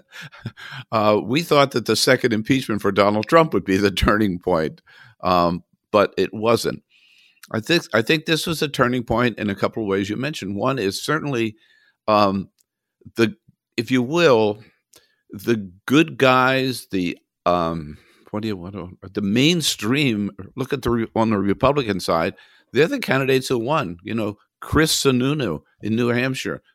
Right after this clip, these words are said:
Mike DeWine, uh, in, in Ohio. Uh,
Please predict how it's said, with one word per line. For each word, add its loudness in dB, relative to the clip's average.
Mike 0
DeWine, 2
uh, 0
in, -2
in -4
Ohio. -4
Uh, -8